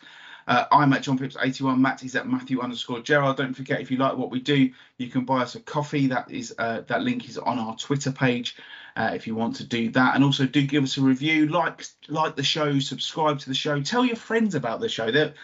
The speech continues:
there are still people out there who don't know that we're here doing all this stuff. So if you want to tell anyone who, who you think might like this show, then do feel free. Thank you very much to all of our guests, uh, for their time this week. Thank you very much to you for listening. Thank you to Matt for joining us. And we'll speak to you all next week,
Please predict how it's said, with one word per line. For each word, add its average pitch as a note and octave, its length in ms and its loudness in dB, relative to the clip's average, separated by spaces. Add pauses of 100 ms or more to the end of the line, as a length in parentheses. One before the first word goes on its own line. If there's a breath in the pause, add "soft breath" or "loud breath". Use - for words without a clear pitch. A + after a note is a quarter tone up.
(200 loud breath)
there C#3+ 80 -2
are F#3+ 80 2
still D#3 180 0
people D3 300 0
out A#2 100 0
there B2 160 0
who B2 140 2
don't C#3 240 4
know B2 100 4
that A#2 140 -2
we're A#2+ 180 -2
here A#2 240 0
doing A2+ 300 -2
all G#2+ 80 -8
this G2+ 160 -6
stuff. G#2 240 -4
So - 100 -4
if A2+ 100 -2
you C3+ 80 4
want B2+ 160 6
to - 60 -8
tell A#2+ 160 4
anyone A#2+ 320 0
who, A#2 120 -2 (420 loud breath)
who C3 60 6
you B2+ 120 10
think C3+ 240 2
might C#3+ 180 2
like D3 200 2
this D3 120 0
show, E3 240 -2
then D#3 300 -6
do E3+ 300 -2 (180)
feel C#3 420 0 (160)
free. A2 260 0
Thank C#3 280 2
you C3 180 4
very D3 380 2
much C3+ 280 2
to D3 60 -6
all C3+ 140 0
of B2 80 -2
our A#2+ 80 0
guests, B2+ 440 -6 (360 loud breath)
uh, B2+ 100 2
for C3 120 -8
their C3+ 80 0
time D3 240 0
this D3 180 0
week. F#3+ 200 -8
Thank E3 200 -4
you D3 80 -4
very D3 120 2
much C#3+ 200 -2
to C#3+ 80 0
you E3+ 180 -2
for D#3+ 120 -8
listening. F3+ 320 -6
Thank F3 180 -2
you B2+ 80 -14
to - 100 -4
Matt B2+ 280 2
for C3 80 -8
joining C3 300 6
us. B2+ 140 0 (320 loud breath)
And A#2+ 100 -6
we'll B2+ 80 2
speak D3 240 0
to - 20 -2
you D#3 80 0
all D3+ 40 2
next F3 220 -2
week, G2+ 300 -8